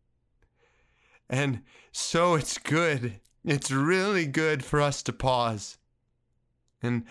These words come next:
light of this story in Luke chapter seven and to pray and just to say, "God, we praise you for your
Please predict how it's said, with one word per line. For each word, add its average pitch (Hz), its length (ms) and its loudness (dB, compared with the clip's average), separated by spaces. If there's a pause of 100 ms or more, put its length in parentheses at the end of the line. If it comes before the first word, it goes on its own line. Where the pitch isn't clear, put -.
(160)
light 160 260 2
of 139 100 2
this 139 200 0
story 143 420 2
in 123 140 0
Luke 135 180 0
chapter 123 320 -2
seven 120 520 -2
and 123 280 0
to 117 80 -4
pray 127 540 0
and 131 260 0
just 160 380 -2
to 117 80 -2
say, 147 500 0
"God, 165 380 0
we 160 180 0
praise 156 560 -2
you 139 140 0
for 160 720 0
your 175 600 2